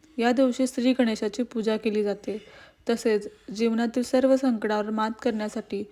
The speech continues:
उपवासही केला जातो. असे म्हटले जाते की गणाधीप संकष्टी चतुर्थीचे व्रत केल्याने व्यक्तीला बाप्पाची विशेष कृपा होते. तसेच या दिवशी श्री गणेशाची पूजा अर्चनासह व्रताचा संकल्प करायला हवा,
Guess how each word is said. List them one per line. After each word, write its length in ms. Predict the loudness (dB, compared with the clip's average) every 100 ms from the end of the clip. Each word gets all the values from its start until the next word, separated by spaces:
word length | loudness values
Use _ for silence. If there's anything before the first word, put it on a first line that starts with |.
| -16 -20 _ -16
उपवासही 480 | -4 0 0 2 0
केला 300 | 2 2 2
जातो. 380 | -2 -4 -8 -8 -12 -20 _ _ -10
असे 220 | -2 2
म्हटले 360 | 4 4 4 4
जाते 300 | 2 2 0
की 260 | 2 -6 -6 -12 -8
गणाधीप 460 | -4 -2 -2 -2 -2
संकष्टी 580 | -4 -2 -2 -6 -4 -6 -8 -20 -20 _ -6
चतुर्थीचे 480 | -4 -2 -2 2 2
व्रत 260 | 2 -2 -4
केल्याने 460 | -4 -2 -2 -4 -10 -14 -6
व्यक्तीला 540 | -6 -6 -4 -2 -2
बाप्पाची 580 | -4 -6 -4 -8 -4 -4
विशेष 380 | -2 -2 -2 -2
कृपा 280 | -8 -4 -4
होते. 360 | -4 -6 -10 -12 _ _ -20 -20 _ -4
तसेच 340 | -4 2 0 2
या 160 | 2
दिवशी 380 | 2 0 0 -6
श्री 260 | -6 -2 0
गणेशाची 520 | 2 0 -2 -2 -2
पूजा 380 | -2 -4 -2 -4 -6 -18 -20 _ -4
अर्चनासह 680 | -4 -2 -2 -2 -2 -6 -4
व्रताचा 460 | -4 -4 -4 -4
संकल्प 500 | -4 -2 -4 -4 -2
करायला 380 | -2 -2 -2 -2
हवा, 240 | -4 -8